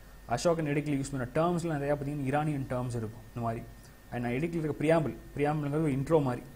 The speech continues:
அந்த இன்ட்ரோல இவங்களோட ஸ்கிரிப்ட், இவங்களோட லாங்குவேஜ்லாம் இருக்கும். எல்லாமே இந்த ஈரானியன்ஸ் வந்துட்டு போனதோட இன்ஃப்ளூயன்ஸ் தான். And most important impact என்னன்னு பார்த்தீங்கன்னா,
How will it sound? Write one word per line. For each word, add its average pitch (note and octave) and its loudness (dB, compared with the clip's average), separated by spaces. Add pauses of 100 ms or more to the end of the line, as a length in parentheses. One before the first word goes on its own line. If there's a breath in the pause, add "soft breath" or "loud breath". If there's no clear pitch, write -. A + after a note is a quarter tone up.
(460)
அந்த C#3 -2
இன்ட்ரோல E3 6
இவங்களோட D3 4
ஸ்கிரிப்ட், C#3+ 0
இவங்களோட C#3 2
லாங்குவேஜ்லாம் C3+ 0
இருக்கும். A2 -4 (140)
எல்லாமே F3+ 0
இந்த F3 0
ஈரானியன்ஸ் D#3+ 2
வந்துட்டு C#3 0
போனதோட B2+ -2
இன்ஃப்ளூயன்ஸ் C3 0
தான். - -14 (720)
And A#2 -8
most F3 -2
important F3+ 4
impact D3+ 2
என்னன்னு C#3 -2
பார்த்தீங்கன்னா, A#2 0